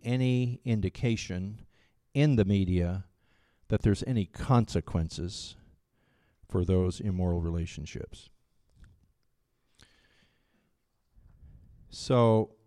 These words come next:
um, what they're trying to determine is,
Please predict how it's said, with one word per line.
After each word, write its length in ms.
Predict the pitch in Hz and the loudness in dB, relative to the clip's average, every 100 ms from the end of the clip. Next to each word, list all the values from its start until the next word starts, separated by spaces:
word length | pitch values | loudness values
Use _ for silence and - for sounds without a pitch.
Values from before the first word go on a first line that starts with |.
| - | -4
um, 480 | 104 98 95 92 92 - - - - - - _ _ _ _ _ _ _ _ _ _ _ _ _ - - - - - _ - _ _ _ | -2 0 0 -4 -8 -14 -20 -20 -20 -20 -20 _ _ _ _ _ _ _ _ _ _ _ _ _ -20 -20 -20 -20 -20 _ -20 _ _ _
what 140 | 175 - | 0 4
they're 120 | 139 | 4
trying 340 | - 151 156 | 4 2 4
to 120 | 117 101 | 2 0
determine 960 | 95 90 - 160 143 92 85 90 98 | 0 -2 -2 2 2 2 0 -4 -4
is, 680 | 110 95 95 92 98 - - | 2 4 6 4 0 -6 -18